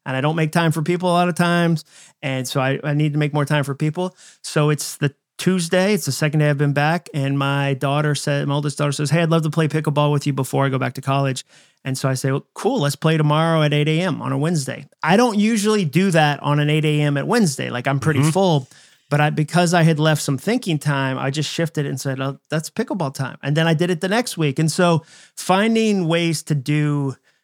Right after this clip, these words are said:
Speaker 1: to do that, to not so overschedule, to not, you know, to allow room for new things to happen. F-, that would be one of the,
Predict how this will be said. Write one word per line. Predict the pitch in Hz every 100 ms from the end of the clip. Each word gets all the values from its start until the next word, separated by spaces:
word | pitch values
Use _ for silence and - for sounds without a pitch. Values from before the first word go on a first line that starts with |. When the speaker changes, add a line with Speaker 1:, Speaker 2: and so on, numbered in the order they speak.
| _
Speaker 1:
to | -
do | 139 147 143
that, | 139 139 127 -
to | 151
not | 147 160 175
so | - 170 151
overschedule, | 151 139 131 - 139 135 131 131 123 117 _ _ _ _
to | 147 135
not, | 143 151 156 160 _ -
you | 156
know, | 139 127 123 131 -
to | 175
allow | 160 143 147 147 160
room | 156 151 151
for | 135 135
new | 135 131
things | 139 131 -
to | 127
happen. | 113 131 151 214 233 214
F-, | - - 160
that | 180 185
would | 170
be | 156
one | 147 147
of | 143
the, | 135